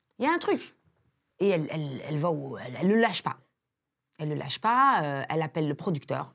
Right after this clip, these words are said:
pour avoir la v-, la vraie info. Elle lui dit, « Écoute, euh,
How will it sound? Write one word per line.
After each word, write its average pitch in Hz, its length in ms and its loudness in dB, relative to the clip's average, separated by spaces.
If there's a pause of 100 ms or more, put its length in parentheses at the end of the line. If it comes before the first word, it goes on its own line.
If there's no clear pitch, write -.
pour 151 140 -6
avoir 143 260 -2
la 131 140 -10
v-, 131 280 -8
la 135 120 -8
vraie 147 220 -6
info. 143 380 -8
Elle 156 100 -8
lui 165 80 -4
dit, « 170 120 -4
Écoute, 240 540 -2
euh, 151 160 -2